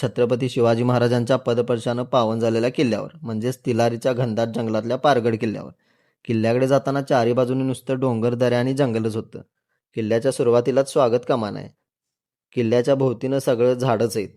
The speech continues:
आणि जरा पायऱ्या वर चढून गेल्यावर मेन दरवाजा लागतोय. तिथं सुरुवातीलाच दोन मोठ्या मोठ्या टोपा ठेवल्यात. किल्ल्याच्या वर जायला दोन वाटा आहेत. पहिल्या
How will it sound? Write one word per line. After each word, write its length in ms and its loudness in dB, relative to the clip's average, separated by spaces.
आणि 200 -8
जरा 300 0
पायऱ्या 360 4
वर 200 2
चढून 320 0
गेल्यावर 320 4
मेन 220 0
दरवाजा 380 2
लागतोय. 360 -8
तिथं 180 -8
सुरुवातीलाच 680 0
दोन 220 -2
मोठ्या 320 -2
मोठ्या 280 -4
टोपा 220 -2
ठेवल्यात. 320 -8
किल्ल्याच्या 440 -2
वर 200 2
जायला 260 2
दोन 240 0
वाटा 260 -4
आहेत. 160 -12
पहिल्या 280 -4